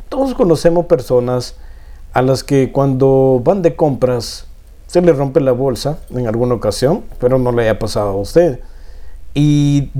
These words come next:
cuando eso sucede, pues todo se riega, todo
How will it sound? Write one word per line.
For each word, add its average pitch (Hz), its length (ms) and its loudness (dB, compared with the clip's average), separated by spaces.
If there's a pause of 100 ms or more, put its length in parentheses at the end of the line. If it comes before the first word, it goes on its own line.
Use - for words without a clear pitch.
(260)
cuando 143 320 4
eso 220 220 -2
sucede, 175 520 2
pues - 280 -2
todo 143 360 0
se 113 220 0
riega, 131 580 4 (380)
todo 131 500 2